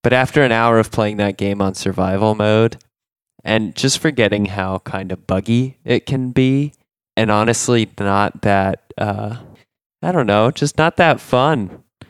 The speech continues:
Not that engrossing at all. After about an hour, I was like, "W-, well, this is mostly just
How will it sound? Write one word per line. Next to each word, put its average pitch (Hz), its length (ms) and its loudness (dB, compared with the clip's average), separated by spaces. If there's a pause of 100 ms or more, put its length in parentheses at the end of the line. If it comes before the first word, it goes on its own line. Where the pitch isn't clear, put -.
(460)
Not 120 240 0
that 131 380 4
engrossing 113 760 2
at 98 100 0
all. 101 520 2 (160)
After 120 380 0
about 113 300 4
an 104 80 -2
hour, 117 260 2
I 98 80 0
was 95 180 -4
like, 98 260 0 (100)
"W-, 69 120 -14 (120)
well, 127 160 4
this 156 180 2
is 156 100 -2
mostly 120 360 2
just 113 240 2